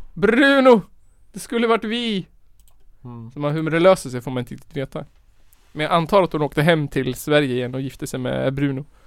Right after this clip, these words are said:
Speaker 2: Okej, det gifte sig med Bruno?
Speaker 1: Jo, det
Speaker 2: Va?
Speaker 1: tror jag.
Speaker 2: "Bruno, jag nöjer mig med dig."
Speaker 1: <laughs> Bruno, nu på en
Speaker 2: Julio hade en så jävla jobbig morsa.
Speaker 1: <laughs>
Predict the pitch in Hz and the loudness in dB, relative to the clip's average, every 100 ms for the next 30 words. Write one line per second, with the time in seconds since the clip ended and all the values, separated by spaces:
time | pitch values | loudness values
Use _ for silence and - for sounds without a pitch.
0 | - - - - - 117 123 120 127 151 | -20 -20 -20 -18 -16 -14 -6 -4 2 2
1 | - 139 135 117 113 131 160 156 113 117 | 2 -2 0 -2 0 0 0 -2 -6 -12
2 | - - - - - 113 156 151 160 139 | -14 -16 -18 -20 -4 4 6 6 4 2
3 | 127 - 160 190 202 170 165 - - 160 | 0 4 8 10 10 6 2 -10 2 6
4 | 170 180 185 190 180 165 160 165 131 123 | 10 12 12 10 8 6 6 6 4 0
5 | - - _ _ - - - - - - | -10 -16 _ _ -20 -20 -20 -20 -20 -20
6 | - - - - 226 160 - - 185 226 | -20 -20 -16 -4 -2 -2 -4 4 8 10
7 | 180 175 - 190 214 185 175 220 226 208 | 8 4 6 8 8 10 10 10 10 10
8 | 190 170 175 160 156 147 160 165 147 147 | 10 10 8 8 4 4 4 6 6 6
9 | 170 139 143 143 156 156 - - 175 - | 4 4 0 0 0 2 2 6 8 8